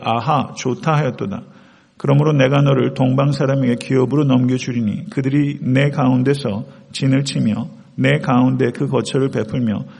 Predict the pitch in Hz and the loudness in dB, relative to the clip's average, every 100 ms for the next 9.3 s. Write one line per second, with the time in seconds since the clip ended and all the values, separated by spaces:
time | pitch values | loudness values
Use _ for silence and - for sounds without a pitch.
0 | - - 131 147 139 123 127 131 147 143 | -14 -2 2 4 4 4 4 0 -2 -2
1 | 123 120 120 104 - 117 123 - 117 113 | -2 0 -2 -4 -4 -2 -2 -2 -6 -4
2 | 156 156 - 120 110 - 110 - - - | -4 -6 -6 -6 -6 -6 -8 -8 -12 -12
3 | - - _ _ _ _ _ - 139 160 | -16 -20 _ _ _ _ _ -6 -4 -2
4 | 143 135 - 131 131 151 127 104 101 147 | 0 0 0 0 0 -2 -2 -4 -4 -10
5 | - - - _ - 131 156 156 139 135 | -14 -20 -20 _ -8 -4 -4 -4 -4 -4
6 | 156 143 123 123 110 123 139 151 156 185 | -4 -4 -4 -2 -2 -2 -2 -2 -4 -8
7 | - 127 104 - 123 127 131 131 117 117 | -8 -10 -8 -8 -8 -6 -6 -6 -4 -4
8 | 135 123 - 175 165 160 123 113 110 110 | -4 -4 -4 -4 -4 -2 -2 -2 -2 -4
9 | 107 135 | -4 -4